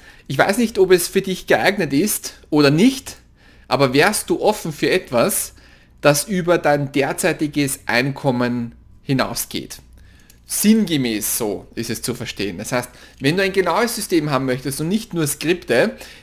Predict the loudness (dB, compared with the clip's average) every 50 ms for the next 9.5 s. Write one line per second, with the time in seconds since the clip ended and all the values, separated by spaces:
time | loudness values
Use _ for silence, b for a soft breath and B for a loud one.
0 | B _ 0 0 0 0 -2 0 2 2 2 0 0 -2 -2 -2 0 0 -4 -4
1 | -4 -8 -8 -6 -6 -6 -4 -4 -4 -4 -4 -6 -6 -6 -4 -2 -2 -2 -2 -2
2 | -2 -2 -2 -2 -4 -4 0 0 0 0 -2 -2 -4 -2 -2 -2 -2 -2 -4 -4
3 | -4 -6 -6 -6 -6 -4 -2 -4 -4 -4 -6 -8 -8 -6 -6 -8 -8 -8 -10 -14
4 | -6 0 2 2 4 2 2 -2 -6 -6 -6 -6 -8 -10 -10 -12 -10 _ -2 0
5 | 0 0 0 -2 -2 0 -2 -2 0 0 -2 -4 -4 -4 -6 -8 -6 -6 -6 -4
6 | -4 -4 -6 -8 -10 B B B B B B 4 4 4 4 2 0 -2 -2 -4
7 | -4 -4 -4 -6 -4 -10 -8 -6 -4 -4 -4 -4 -2 -4 0 2 0 0 0 -2
8 | -2 -4 -4 -4 -6 -6 -4 -2 -2 -2 -2 -2 -2 0 2 2 2 4 2 2
9 | 4 4 2 2 4 4 2 2 0